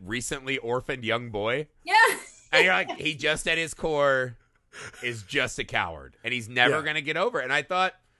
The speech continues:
Speaker 1: I thought that was cool. And that doesn't really dissipate, even when he's doing the kind of
Speaker 3: No.
Speaker 1: mummy-esque Brendan Fraser segment of the movie.
Speaker 3: I mean, even his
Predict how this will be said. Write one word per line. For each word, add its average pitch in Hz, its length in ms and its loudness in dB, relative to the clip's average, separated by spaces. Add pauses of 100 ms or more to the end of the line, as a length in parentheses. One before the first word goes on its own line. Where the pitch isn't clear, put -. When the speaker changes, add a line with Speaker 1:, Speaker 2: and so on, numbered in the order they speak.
(320)
Speaker 1:
I 139 140 2
thought 196 240 0
that 202 140 2
was 185 100 -4
cool. 202 220 2
And 160 80 -4
that 180 160 0
doesn't 226 280 0
really 220 220 0
dissipate, 165 560 0
even 160 240 -4
when 160 100 -6
he's - 140 -6
doing 156 240 -8
the 143 80 -8
kind 147 300 -2
of 123 220 0
Speaker 3:
No. 143 280 -12
Speaker 1:
mummy-esque 151 840 0
Brendan 139 380 -2
Fraser 123 380 -6
segment 95 400 -10
of 87 60 -14
the 87 60 -14
movie. 85 200 -10
Speaker 3:
I 175 80 -2
mean, 208 220 -2
even 254 400 -4
his 156 760 -4